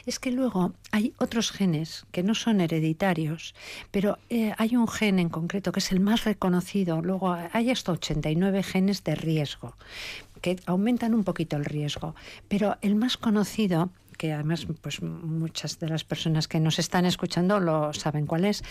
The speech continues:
es el gen que codifica para una proteína, la apoe. Y se ha visto estudios y estudios de genoma completo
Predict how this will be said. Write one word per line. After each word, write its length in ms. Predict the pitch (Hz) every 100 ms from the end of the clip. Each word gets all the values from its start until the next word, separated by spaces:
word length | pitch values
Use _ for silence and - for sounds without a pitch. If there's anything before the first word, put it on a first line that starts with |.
| - - -
es 240 | 208 - -
el 640 | 180 175 170 165 165 160
gen 220 | - 214 196
que 140 | 214
codifica 540 | 208 202 196 202 -
para 220 | 202 139 175
una 160 | 180
proteína, 540 | 170 180 202 220 214 156
la 160 | 170
apoe. 360 | 180 156 147 139 - - - - - -
Y 260 | 196 220 -
se 200 | - 254
ha 40 |
visto 300 | 269 - 196 - -
estudios 680 | - - 226 254 226 226 190
y 60 |
estudios 500 | 185 - 202 208 190
de 60 | 180
genoma 380 | - 180 185 180
completo 800 | - 170 165 165 185 185 180 180